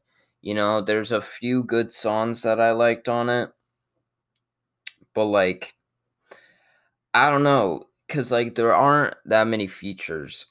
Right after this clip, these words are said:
on this album. There's, like, a handful of fe-, there's, like, Trippie Redd, Polo G, Marshmello, Halsey, and that's it. On, like, a few songs.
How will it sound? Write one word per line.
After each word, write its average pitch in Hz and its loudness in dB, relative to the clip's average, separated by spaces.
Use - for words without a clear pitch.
on 82 -8
this 80 -8
album. 69 -8
There's, 117 -2
like, 117 2
a 71 -2
handful 104 -4
of 87 -8
fe-, - -12
there's, 95 -6
like, 87 -4
Trippie 113 -4
Redd, 104 4
Polo 107 2
G, 101 -2
Marshmello, 101 -2
Halsey, 107 0
and 107 0
that's 131 0
it. - 0
On, 117 0
like, 107 0
a 95 2
few 110 -6
songs. - -8